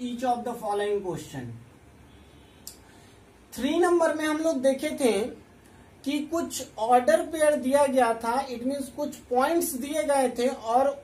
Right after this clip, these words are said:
हमें ये find करना था कि जो points दिए गए हैं वो दिए गए equation का solution है कि नहीं।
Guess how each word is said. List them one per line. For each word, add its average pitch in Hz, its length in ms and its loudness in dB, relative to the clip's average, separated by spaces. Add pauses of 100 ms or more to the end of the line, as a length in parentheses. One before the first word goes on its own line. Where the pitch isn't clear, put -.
हमें 247 280 0
ये 262 260 0
find 294 420 -2
करना 277 400 2
था 196 240 -2 (680)
कि 302 600 0 (440)
जो 247 300 2 (100)
points 254 400 -2
दिए 285 320 -4
गए 311 320 0
हैं 233 420 0 (200)
वो 269 180 2 (840)
दिए 233 400 -2
गए 302 180 4
equation 262 640 -2
का 277 120 2
solution 233 540 -4
है 214 180 -4
कि 196 180 -8
नहीं। 143 240 -4